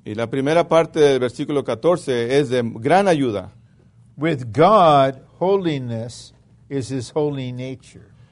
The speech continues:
Speaker 1: Con Dio-, para Dios, la santificación es su naturaleza santa.
Speaker 2: With us, holiness is our sanctification.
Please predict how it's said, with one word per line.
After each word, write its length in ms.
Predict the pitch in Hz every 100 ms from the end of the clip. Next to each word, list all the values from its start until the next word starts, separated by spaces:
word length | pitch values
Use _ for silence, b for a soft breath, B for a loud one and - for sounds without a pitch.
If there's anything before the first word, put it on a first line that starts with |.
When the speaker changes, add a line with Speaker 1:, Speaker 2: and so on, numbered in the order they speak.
| b b
Speaker 1:
Con 300 | - 139 135
Dio-, 240 | 120 180 170
para 260 | 151 143
Dios, 540 | 139 190 190 151 147 147
la 180 | 147
santificación 960 | 135 143 131 131 131 139 127 170 180 180
es 140 | 156 156
su 360 | 160 160 160 -
naturaleza 760 | 147 131 - 127 120 135 135 139
santa. 580 | - 139 135 117 92 107 -
Speaker 2:
With 260 | 139 139 160
us, 460 | 170 185 175 - - -
holiness 920 | 175 196 170 147 127 123 123 - - _ _ _ -
is 180 | 120 104
our 280 | 139 143
sanctification. 1120 | - - 143 135 131 120 120 131 127 110 -